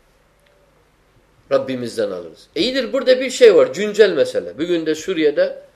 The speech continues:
Müslümanlar kesiliyorlar, biçiliyorlar. Biz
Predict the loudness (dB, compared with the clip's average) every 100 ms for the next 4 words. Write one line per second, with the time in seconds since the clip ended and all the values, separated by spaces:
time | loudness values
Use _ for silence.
0 | _ _ _ -14 -10 -8 -4 -4 -4 -6
1 | -8 -14 -14 -14 -12 -6 -8 -8 -18 -16
2 | -12 -12 -14 -18 _ _ _ _ _ _
3 | _ _ _ -14 -14 -14 -20